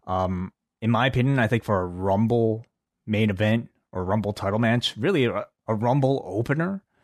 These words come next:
uh, just something to kinda, like, you know, hold Drew McIntyre over until your next pay-per-view. You need sort of, like, you know, a big title match between two big name guys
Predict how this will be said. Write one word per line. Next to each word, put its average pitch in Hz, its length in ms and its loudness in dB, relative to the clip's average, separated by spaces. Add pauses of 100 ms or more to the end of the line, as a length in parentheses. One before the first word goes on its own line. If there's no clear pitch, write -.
(260)
uh, 104 220 0
just 120 260 -4
something 123 280 -2
to 120 80 -4
kinda, 113 240 0
like, 101 180 -2
you 113 80 0
know, 107 160 2
hold 117 240 0
Drew 117 180 0
McIntyre 113 520 2
over 110 320 -2
until 107 320 -4
your 98 100 -2
next 101 220 -4
pay-per-view. 117 680 0
You 107 160 -4
need 107 460 2
sort 113 240 0
of, 101 120 -4
like, 95 280 -2
you 104 80 -2
know, 95 180 -2
a 101 100 -2
big 104 380 -2
title 107 300 0
match 104 260 2
between 92 320 -8
two 117 240 -2
big 104 220 0
name 101 240 0
guys 95 420 -2